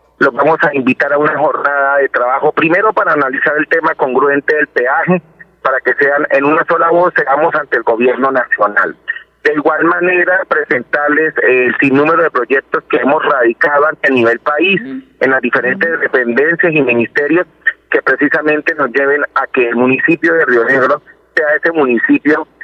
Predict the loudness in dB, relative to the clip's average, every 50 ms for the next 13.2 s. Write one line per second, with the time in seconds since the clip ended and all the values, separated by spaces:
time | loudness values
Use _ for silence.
0 | -12 _ 2 2 4 4 4 4 4 2 0 -4 -4 -2 0 0 0 0 0 0
1 | 0 0 0 -2 -2 -4 -4 -10 _ _ _ 0 0 0 2 2 0 2 2 2
2 | 2 0 0 0 0 0 2 2 0 0 -2 -2 -2 -2 -2 -2 -2 -4 -4 -2
3 | -2 -2 0 0 0 2 0 0 0 0 -2 0 2 0 2 2 2 0 -2 _
4 | -10 -12 -12 -12 -6 _ 0 2 2 2 2 2 0 0 0 0 0 -2 -2 -2
5 | -2 -2 -2 -2 0 -2 -4 -2 -2 -2 -2 0 0 0 0 0 2 0 0 0
6 | 0 -2 0 0 0 0 0 -2 -2 -2 -2 -2 -2 -2 -2 -2 -2 0 0 0
7 | 0 0 0 0 0 0 2 2 2 2 0 0 -2 0 -2 -2 -4 -2 -2 0
8 | 0 0 -2 -4 -6 -2 0 0 0 0 0 0 2 2 2 2 2 0 0 -2
9 | -4 -4 -2 0 2 2 2 0 0 0 0 0 2 0 -2 -4 -2 -2 -2 0
10 | 0 0 0 0 0 -2 -2 -2 -2 -2 -2 -4 -6 -6 _ _ _ _ _ _
11 | _ _ -4 -4 -2 0 0 0 2 2 2 2 2 0 0 -2 -2 -2 0 0
12 | 0 0 0 0 0 0 0 0 2 0 0 0 0 0 0 0 0 0 0 0
13 | 0 -2 -4